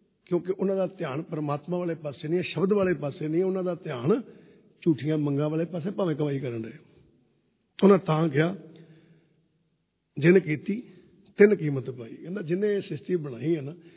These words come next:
ਜਿਹਨੇ ਇਹ ਮਰਿਆਦਾ ਬਣਾਈ ਹੈ, ਕਹਿੰਦਾ, ਉਹੀ ਜਾਣਦਾ ਹੈ। ਕਹਿੰਦਾ, ਹੋਰ ਕਿਆ ਕਹੀਏ,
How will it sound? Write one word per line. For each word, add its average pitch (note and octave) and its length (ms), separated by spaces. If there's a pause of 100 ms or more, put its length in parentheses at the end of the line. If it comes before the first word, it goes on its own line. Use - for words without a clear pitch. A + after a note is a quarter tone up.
(160)
ਜਿਹਨੇ G3+ 220
ਇਹ G#3+ 180
ਮਰਿਆਦਾ E3 380
ਬਣਾਈ D#3 400
ਹੈ, C3 160 (140)
ਕਹਿੰਦਾ, E3+ 200
ਉਹੀ F3 220
ਜਾਣਦਾ D#3 480
ਹੈ। - 20 (440)
ਕਹਿੰਦਾ, G3 320
ਹੋਰ D#3 140
ਕਿਆ F3+ 140
ਕਹੀਏ, G3+ 320